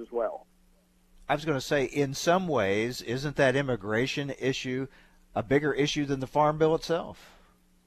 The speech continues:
Speaker 1: Well, short, short term, it might be, Mike. They're both very, very important.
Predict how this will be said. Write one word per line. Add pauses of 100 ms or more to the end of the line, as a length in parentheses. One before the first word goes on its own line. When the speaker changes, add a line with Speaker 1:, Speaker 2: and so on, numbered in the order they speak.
(760)
Speaker 1:
Well,
short, (140)
short
term,
it
might
be, (260)
Mike.
They're
both (100)
very,
very
important.